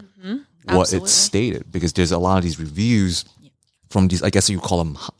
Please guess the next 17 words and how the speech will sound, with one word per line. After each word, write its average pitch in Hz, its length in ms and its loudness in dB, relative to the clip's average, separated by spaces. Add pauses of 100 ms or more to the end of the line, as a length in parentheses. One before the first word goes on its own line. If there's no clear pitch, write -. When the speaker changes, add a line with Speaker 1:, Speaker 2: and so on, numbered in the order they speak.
Speaker 2:
solar 90 280 -4
panel 95 280 -4
or 78 320 -6 (320)
hobbyists 127 680 -2
per 233 100 4
se. 294 120 4
Speaker 1:
Yeah, 294 220 2
yeah, 220 180 -2 (140)
absolutely. 247 340 0
Speaker 2:
And 110 120 4
they 131 80 6
would 160 160 6
do 135 140 6
all 127 120 6
these 107 160 0
product 147 400 -2
tests, 98 560 -4